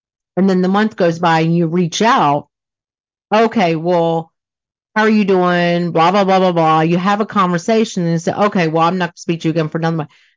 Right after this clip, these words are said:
You're, you're playing into it. You're enabling them.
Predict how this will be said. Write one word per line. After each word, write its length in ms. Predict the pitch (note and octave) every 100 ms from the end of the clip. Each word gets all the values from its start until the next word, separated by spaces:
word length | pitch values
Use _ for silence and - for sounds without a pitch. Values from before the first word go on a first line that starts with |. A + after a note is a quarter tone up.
| _ _ _ _ _ _ _ _ -
You're, 520 | G3 G3 G#3+ G3+ G3
you're 300 | - F#3 F#3+
playing 560 | F#3 - - G#3+ G3+ E3+
into 460 | - F#3 G#3+ - B2+
it. 160 | - - - _ _ _
You're 380 | F3+ F#3 F3 -
enabling 800 | F3 F3 F3 E3 F#3 F#3 C#3 C3+
them. 320 | C#3 - -